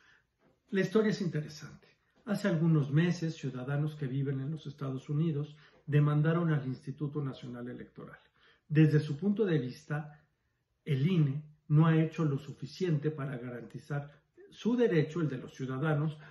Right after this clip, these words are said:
a participar desde el extranjero en las elecciones nacionales. Exigen que se pueda votar en embajadas y en consulados de manera presencial. Lo cierto es que ese reclamo tiene larga data.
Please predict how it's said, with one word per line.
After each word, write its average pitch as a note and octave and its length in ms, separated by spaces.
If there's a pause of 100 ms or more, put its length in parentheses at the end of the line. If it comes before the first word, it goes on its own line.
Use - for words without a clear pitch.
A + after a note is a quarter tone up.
a D#3 180
participar F3+ 960 (260)
desde D3 360
el D3 100
extranjero C#3+ 560
en C#3 60
las C3 180
elecciones A#2+ 500
nacionales. D#3 800 (320)
Exigen F#3+ 580
que D3+ 80
se C#3+ 140
pueda D#3 260
votar - 520 (280)
en D3+ 100
embajadas C3 800 (160)
y C3+ 120
en C3+ 100
consulados D#3+ 680 (200)
de D#3 160
manera D3 380
presencial. C3 540 (1700)
Lo F3+ 140
cierto C4 340
es - 80
que - 80
ese A3 180
reclamo D#3+ 480
tiene C#3+ 300
larga C3 340
data. - 320